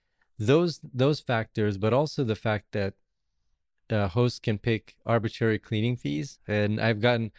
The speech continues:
a lot of pushback from people who do host Airbnbs, and they say the cleaning fees, you know, are reflective of what it costs to clean this place.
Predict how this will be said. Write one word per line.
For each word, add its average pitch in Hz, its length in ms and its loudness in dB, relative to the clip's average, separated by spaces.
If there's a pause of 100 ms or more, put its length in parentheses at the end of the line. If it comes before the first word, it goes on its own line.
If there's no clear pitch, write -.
(760)
a 113 80 0
lot 127 220 0
of 123 80 -4
pushback 117 500 -2
from 104 180 -4
people 110 320 -2
who 113 120 2
do 110 180 2
host 104 300 -2
Airbnbs, 98 680 -2
and 87 100 -4
they 95 120 -4
say 110 180 -4
the 117 80 0
cleaning 185 380 0
fees, 156 520 -4
you 131 140 -4
know, 123 300 -2
are 113 160 0
reflective 117 680 -2
of 107 400 -2
what 113 160 0
it 107 140 -4
costs 110 320 -4
to - 40 -16
clean 175 280 -4
this 160 160 -2
place. 147 440 -2